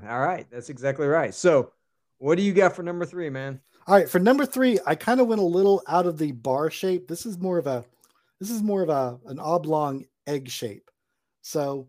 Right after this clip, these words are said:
Speaker 2: these are called Robin's eggs. I don't know if you've ever seen these, but
Speaker 1: I
Speaker 2: they
Speaker 1: have.
Speaker 2: come in these, like, milk cartons,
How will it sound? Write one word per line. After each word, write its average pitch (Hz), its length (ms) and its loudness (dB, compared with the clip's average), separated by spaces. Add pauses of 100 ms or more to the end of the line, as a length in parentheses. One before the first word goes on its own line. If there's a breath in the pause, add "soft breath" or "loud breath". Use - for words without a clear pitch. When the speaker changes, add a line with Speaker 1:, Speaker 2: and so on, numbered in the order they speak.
Speaker 2:
these 233 160 2
are 262 80 -2
called 160 340 -2
Robin's 143 480 2
eggs. 127 300 -10
I 127 60 -10
don't 170 100 -4
know 196 60 -2
if 185 100 -4
you've 170 120 0
ever 143 100 -2
seen 131 280 -6
these, - 300 -16 (460)
but 143 140 -2
Speaker 1:
I - 40 -6
Speaker 2:
they 123 120 -4
Speaker 1:
have. 165 100 -2
Speaker 2:
come 208 220 2
in 214 100 0
these, 185 320 0
like, 151 340 -2 (240)
milk 160 340 -2
cartons, 120 680 -10